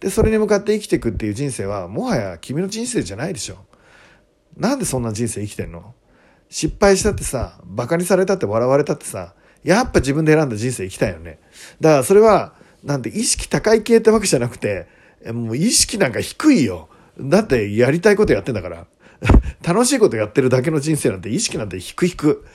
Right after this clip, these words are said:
低々ですよ。で、みんな勝とうとするからだよ。で、負けたら終わりだと思うからだよ。でもね、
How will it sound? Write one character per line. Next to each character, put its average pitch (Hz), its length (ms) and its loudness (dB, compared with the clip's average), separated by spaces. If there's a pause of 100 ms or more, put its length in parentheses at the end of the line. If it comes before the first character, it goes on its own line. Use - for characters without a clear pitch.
(180)
低 - 220 -4
々 240 260 0
で 185 100 -4
す - 100 -6
よ。 82 200 -10 (340)
で、 143 80 2
み 180 160 0
ん 277 60 -6
な 262 100 2
勝 196 220 -2
と 349 80 -2
う 381 100 -2
と - 80 -6
す - 140 -2
る 117 80 0
か 98 100 -4
ら 95 80 -6
だ 87 80 -12
よ。 87 220 -14 (480)
で、 160 280 6
負 143 220 -2
け 311 120 2
た 339 100 0
ら 262 80 8
終 131 120 4
わ 220 80 4
り 277 60 -2
だ 277 140 -4
と 254 80 0
思 214 140 -2
う - 20 -4
か 110 100 -4
ら 95 80 -8
だ 87 80 -10
よ。 87 160 -16 (380)
で 262 100 2
も 202 80 0
ね、 113 260 -8